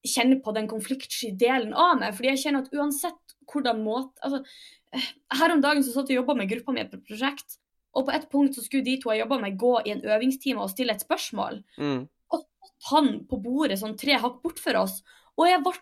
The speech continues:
Speaker 1: så redd for at han skulle liksom komme bort eller finne på å snakke til meg, eller finne på å anerkjenne meg, at jeg vurderte å forlate alle våre verdisaker åpent på skolen og gå inn i et annet rom. For jeg var så,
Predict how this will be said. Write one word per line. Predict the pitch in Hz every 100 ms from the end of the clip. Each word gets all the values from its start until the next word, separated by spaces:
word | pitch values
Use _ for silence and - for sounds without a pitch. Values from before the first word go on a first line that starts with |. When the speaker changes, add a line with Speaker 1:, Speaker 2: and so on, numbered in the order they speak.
| _ _ - _
Speaker 1:
så | - - 294
redd | 277 294 202 190 - _ -
for | 262
at | 262
han | 277 269 220 -
skulle | - 262 247
liksom | 247 - _ - - - _
komme | - 294 240
bort | - -
eller | 226 262
finne | 262 262
på | 262
å |
snakke | - 262 311 -
til | 208
meg, | 208
eller | 247 247
finne | 269
på | 277 269
å |
anerkjenne | 226 254 311 311 262
meg, | 208 -
at | 233
jeg | 269 285 214 - - - 226
vurderte | 302 294 330 254 240
å |
forlate | 285 269 294 254 240
alle | 277
våre | 240 240
verdisaker | 226 220 262 277 277 233 196
åpent | 214 254 285 359 247 - -
på | 262
skolen | 254 254 277 240 -
og | 247
gå | 262 262
inn | 240
i | 233
et | 220
annet | 247 220
rom. | 262 262
For | - 269
jeg | 262
var |
så, | 262